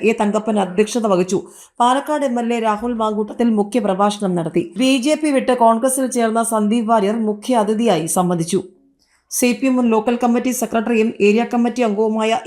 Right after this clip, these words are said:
എം വിജയൻ, ബ്രാഞ്ച് സെക്രട്ടറിമാരായ സുരേന്ദ്രൻ, സതീഷ് കുമാർ, രാധാകൃഷ്ണൻ, ഡി വൈ എഫ് ഐ യൂണിറ്റ് സെക്രട്ടറി രാഹുൽ എന്നിവരുടെ നേതൃത്വത്തിലാണ് എഴുപത്തഞ്ചോളം പേർ കോൺഗ്രസിൽ ചേർന്ന് പ്രവർത്തിക്കാൻ തീരുമാനിച്ചത്.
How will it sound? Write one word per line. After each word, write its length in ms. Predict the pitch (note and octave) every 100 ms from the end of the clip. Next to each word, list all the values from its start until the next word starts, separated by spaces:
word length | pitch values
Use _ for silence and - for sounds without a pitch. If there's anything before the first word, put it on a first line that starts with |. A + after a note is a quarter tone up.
| G#3
എം 60 | G#3+ G3+
വിജയൻ, 300 | F#3+ G3 F#3+ - _ _ -
ബ്രാഞ്ച് 320 | A3+ A#3 B3 C#4
സെക്രട്ടറിമാരായ 680 | B3+ A#3+ A#3 B3 A3+ A3 A3+ A3+
സുരേന്ദ്രൻ, 460 | G#3+ A3 A3+ A#3 B3+ A#3
സതീഷ് 340 | G3 A3+ -
കുമാർ, 260 | A#3+ A#3 A3+ - G3
രാധാകൃഷ്ണൻ, 600 | G3+ G3+ A3+ A3+ - F3 - _ _ _ F3+
ഡി 80 | A#3+ A#3+
വൈ 80 | B3
എഫ് 120 | B3
ഐ 20 | B3
യൂണിറ്റ് 260 | A3 A#3 A#3
സെക്രട്ടറി 400 | A#3 A#3 A3+ A#3 G#3
രാഹുൽ 320 | G#3+ G#3 A#3+ G#3+
എന്നിവരുടെ 340 | G#3+ A3+ A3+ G#3+
നേതൃത്വത്തിലാണ് 640 | G3 G#3+ A3 A3+ A3 G#3 B2 - _ _ - G#3+
എഴുപത്തഞ്ചോളം 640 | A3+ B3 A#3+ B3 A#3+ A#3
പേർ 160 | G#3 E3 - _ _ _ -
കോൺഗ്രസിൽ 460 | A3+ A#3+ C4 C4 A#3+ A#3
ചേർന്ന് 260 | A3+ G#3+
പ്രവർത്തിക്കാൻ 420 | G#3 G#3 G#3 F#3 E3
തീരുമാനിച്ചത്. 540 | E3+ E3 E3 E3+ F#3